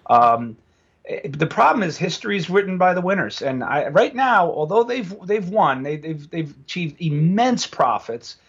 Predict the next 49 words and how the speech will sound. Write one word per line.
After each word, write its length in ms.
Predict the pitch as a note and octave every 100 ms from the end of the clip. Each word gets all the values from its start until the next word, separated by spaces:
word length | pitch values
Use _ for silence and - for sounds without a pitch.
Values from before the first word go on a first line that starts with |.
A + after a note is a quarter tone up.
| _
and 120 | C3+
accomplished 400 | C#3+ E3 D#3+ C#3+
a 40 | C#3
lot 340 | C3+ F3 B3+
of 120 | A3+
control 600 | - D3+ - A2+ G#2+ A2+
and 100 | A2+
a 40 | A2+
lot 220 | D#3+ G3+
of 80 | G3+
fear 240 | - E3+
in 80 | D3
the 60 | B2+
population, 680 | A#2 G#2+ G#2+ G2+ - A2+ - _ _ -
I 140 | E3
do 200 | E3 D4+
believe 280 | D4 G3 E3
they're 120 | D#3+
starting 400 | - F3+ D#3+ D#3+
to 80 | D#3+
lose 260 | D#3 D#3+ C3
ground 360 | D3 C3 B2
now. 120 | G2
I, 220 | G#2 C3 -
I 60 |
do 200 | C3+ G3
think 220 | - G#3+
the 80 | E3
truth 260 | - D#3+ D3+
is 80 | B2+
starting 220 | C#3 A#2+
to 120 | A2+
come 160 | B2 A2
out, 260 | A2+ E3
and, 100 | D3
and 100 | C3 - - _
that's 240 | C3 D3 E3+
why, 140 | E3+
again, 220 | D#3+ F3+
I 80 | B2+
appreciate 520 | A#2+ - C3 - D3
coming 220 | C#3+ D3 C#3
on 120 | C#3
the 60 |
show 200 | C#3 -
to 60 | C#3
talk 260 | C3 A#2+ -
to 80 |
you. 120 | F#2